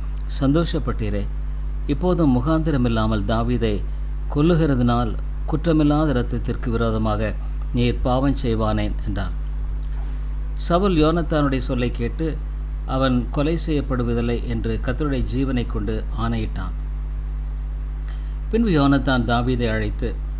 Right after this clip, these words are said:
அந்த வார்த்தைகளெல்லாம் அவனுக்கு அறிவித்து அவனை சவுல் அண்டையிலே கூட்டிக் கொண்டு போய் விட்டான். அப்படியே அவன் முன்போலவே அவனுடைய சமூகத்தில் இருந்தான்.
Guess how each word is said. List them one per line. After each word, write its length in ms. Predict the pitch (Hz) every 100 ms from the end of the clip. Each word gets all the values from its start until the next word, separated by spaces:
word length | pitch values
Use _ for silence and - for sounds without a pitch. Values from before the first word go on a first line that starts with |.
| - - - - - -
அந்த 180 | 160 156
வார்த்தைகளெல்லாம் 800 | 131 127 147 123 120 120 127
அவனுக்கு 320 | 117 110 107 113
அறிவித்து 480 | 110 107 - 107 101 - - - - -
அவனை 480 | 135 127 120 117 -
சவுல் 320 | - 143 151
அண்டையிலே 420 | 143 123 110 110
கூட்டிக் 320 | 104 117 123
கொண்டு 200 | - 110
போய் 240 | 104 131 127 - - - 117
விட்டான். 320 | 113 113 101 - - - - - - - - - -
அப்படியே 400 | 165 160 208 185
அவன் 340 | 147 131 123 -
முன்போலவே 680 | 151 196 190 160 131 135
அவனுடைய 540 | - 117 117 117 110 95
சமூகத்தில் 580 | - 139 123 117 - 110
இருந்தான். 540 | 104 101 95 90 -